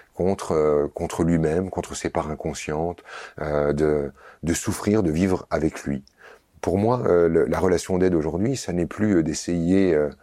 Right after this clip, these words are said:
euh, de trouver un chemin pour que l'autre aille mieux, mais, euh, de, de donner le,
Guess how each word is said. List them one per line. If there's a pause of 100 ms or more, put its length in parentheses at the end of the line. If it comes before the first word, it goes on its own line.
(580)
euh, (480)
de
trouver
un
chemin
pour
que
l'autre
aille
mieux, (1200)
mais,
euh,
de, (220)
de
donner
le,